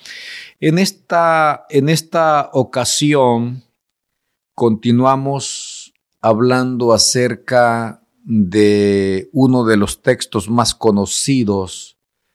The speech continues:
a nivel mundial. Creo que es uno de los pasajes que lo conoce toda gente que se congrega y la que no se congrega en alguna iglesia. Es un pasaje muy conocido.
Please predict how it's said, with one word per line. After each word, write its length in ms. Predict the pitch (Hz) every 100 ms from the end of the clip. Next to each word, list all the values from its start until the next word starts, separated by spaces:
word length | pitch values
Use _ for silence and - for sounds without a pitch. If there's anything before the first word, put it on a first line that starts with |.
| _ -
a 120 | 101
nivel 400 | 98 104 113 113
mundial. 840 | 110 107 107 117 110 107 107 110 _ _ _ - _ _ _
Creo 380 | 101 107 107 -
que 260 | 104 101
es 140 | 101 113
uno 260 | 107 104
de 100 | 101
los 160 | 95 -
pasajes 1040 | - 85 - 107 101 104 95 - - - - _ _ _ - _ -
que 120 | 98
lo 160 | 98
conoce 460 | - 98 104 - 104
toda 340 | _ 107 101
gente 1160 | 95 - 123 117 110 - 113 110 107 107 - _
que 140 | - 98
se 240 | - 92
congrega 920 | - 95 92 113 117 120 120 117 113 -
y 100 | 117
la 160 | 110
que 140 | 110 117
no 160 | 143
se 200 | - 139
congrega 720 | - 110 98 110 113 117 113
en 140 | 104 95
alguna 380 | 92 104 104 98
iglesia. 760 | 87 98 95 - 87 78 80
Es 200 | 98 -
un 160 | 120 -
pasaje 500 | 92 - 90 78 -
muy 260 | 87 92 87
conocido. 920 | 95 90 90 - 127 123 123 117